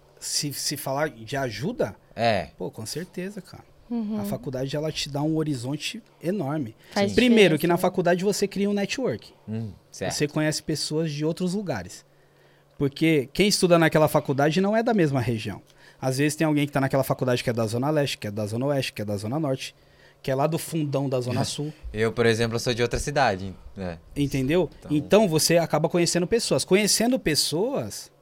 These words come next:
Speaker 1: você já tem um meio caminho andado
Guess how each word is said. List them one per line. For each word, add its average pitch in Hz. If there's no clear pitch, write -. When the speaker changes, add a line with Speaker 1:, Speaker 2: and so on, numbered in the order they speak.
Speaker 1:
você 123
já 131
tem 151
um 160
meio 165
caminho 214
andado 170